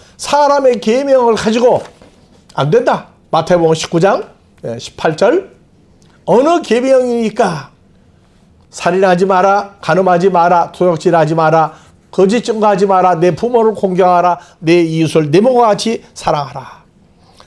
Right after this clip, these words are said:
자, 예수 안 믿는 지구상의 모든 종족이, 수천 종류의 모든 종족이 다 계명이 있어요. 다 계명이 있다고.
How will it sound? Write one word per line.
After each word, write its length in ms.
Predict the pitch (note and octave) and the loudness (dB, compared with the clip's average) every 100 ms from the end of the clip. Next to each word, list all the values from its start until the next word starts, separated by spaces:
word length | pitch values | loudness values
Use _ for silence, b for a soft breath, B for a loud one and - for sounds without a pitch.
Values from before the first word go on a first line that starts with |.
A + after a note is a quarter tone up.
| b | b
자, 320 | G#3+ F3 - B - | -2 -2 -4 B -4
예수 360 | F#3 C#4+ D4 F4 | 0 0 0 -2
안 220 | C#3+ G3 | 0 0
믿는 300 | F#4+ A3+ E3+ | 2 0 0
지구상의 800 | - A3 D4 B3 F3+ B3+ G3+ B B B | -2 -2 -2 0 2 2 0 B B B
모든 500 | D#3 G#3+ D4+ D#4 D4 | 0 2 2 0 0
종족이, 680 | A#3+ G#3+ F#3+ C3+ E3 D3+ - _ b b b b | -2 0 0 0 0 -4 -8 _ b b b b
수천 540 | - C4+ C#4+ C#4 D4 | -6 -4 -2 -2 0
종류의 480 | B3+ B3+ B3+ B3 B3 | 0 0 2 2 2
모든 360 | F3 G3 G#3+ A3+ | 2 2 2 -2
종족이 600 | - F#3 E3 A3+ A#3 B B | -2 0 2 2 0 B B
다 200 | - A#3+ | -6 -2
계명이 420 | G#3+ B3 C#4+ F#3 | 0 0 0 -2
있어요. 400 | C3+ - C#3 A2 - _ _ _ _ _ _ _ _ _ _ _ _ _ _ _ _ - | -6 -8 -10 -12 -20 _ _ _ _ _ _ _ _ _ _ _ _ _ _ _ _ -6
다 140 | - | -4
계명이 440 | C4 B3+ C#4+ C#4 C3+ | 0 0 0 0 -2
있다고. 240 | A#2 A#2+ | -10 -18